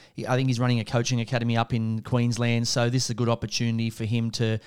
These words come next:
show that he's still got it. I think he's got boys that play football as well. So, look, uh, his team put in a brave performance, but, uh, unfortunately, uh, for them against a, a, a victory side that at the moment has some good young guys coming through. I think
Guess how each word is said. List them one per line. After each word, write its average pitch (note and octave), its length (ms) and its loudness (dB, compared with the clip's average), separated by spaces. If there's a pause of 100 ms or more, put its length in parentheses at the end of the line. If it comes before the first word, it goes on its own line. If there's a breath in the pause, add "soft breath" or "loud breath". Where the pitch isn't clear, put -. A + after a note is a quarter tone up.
(200 loud breath)
show C3+ 220 2
that A#2 120 -2
he's A2 80 -2
still B2 240 -2
got A#2+ 180 0
it. A#2+ 200 0
I A#2 100 -2
think A#2 140 -2
he's A2 120 -4
got A2+ 160 -4 (100)
boys A#2+ 380 -4
that A#2 60 -4
play A#2 260 0
football A#2 400 -2
as G#2+ 120 -2
well. A#2+ 200 2
So, B2+ 200 -2
look, C3 260 0 (540 loud breath)
uh, B2+ 240 2
his - 220 -4
team D#3 200 4
put C3+ 120 6
in B2+ 80 6
a A#2+ 40 2
brave B2 280 4
performance, A#2+ 540 2
but, - 300 -6
uh, A#2 120 0
unfortunately, A#2 840 -2
uh, A2+ 100 2
for A2+ 140 -6
them A#2 200 0
against A2+ 300 -2
a, A2+ 400 -4
a, - 20 -4
a A2+ 40 -2
victory A#2+ 340 -4
side A#2 320 0
that A#2 60 -2
at A2 40 -6
the - 80 -4
moment A#2 320 0
has A2+ 300 0 (220 soft breath)
some B2 180 -6
good B2 160 -4
young A#2+ 160 -2
guys A#2 240 0
coming A#2 260 -2
through. C3 320 0
I A2 60 0
think A#2 260 -6